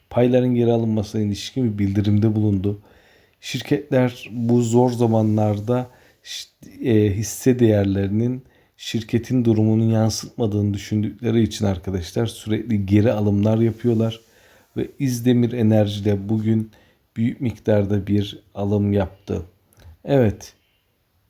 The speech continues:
On ikinci ayın yirmi altısı pay geri alımı hakkında daha önceki bilgilerini vermişler.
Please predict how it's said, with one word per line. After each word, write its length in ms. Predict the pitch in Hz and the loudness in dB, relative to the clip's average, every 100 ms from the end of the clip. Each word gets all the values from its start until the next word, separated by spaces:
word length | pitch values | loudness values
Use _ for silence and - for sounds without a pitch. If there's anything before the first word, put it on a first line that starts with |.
| _ _ _ _ _ - | _ _ _ _ _ 0
On 140 | 131 | 2
ikinci 380 | 123 - 127 120 | 2 2 0 4
ayın 160 | 123 117 | 4 4
yirmi 280 | 113 117 | 2 2
altısı 460 | 113 107 - - 131 - - | 2 0 -4 -6 -6 -6 -6
pay 320 | 120 120 110 | 0 0 2
geri 380 | 104 104 120 - | 2 4 2 0
alımı 340 | 107 107 110 | -2 0 0
hakkında 840 | 95 104 - - 110 104 104 104 104 _ _ _ _ - | -2 -6 -8 -4 -2 0 0 -2 -6 _ _ _ _ 0
daha 220 | 120 113 | 2 4
önceki 580 | 104 107 104 - 107 104 | 2 0 -4 -4 -4 0
bilgilerini 720 | 101 98 101 101 98 98 101 | 0 0 2 2 0 -2 0
vermişler. 720 | 110 104 101 - 110 107 - | 0 0 -4 -4 -2 -2 -8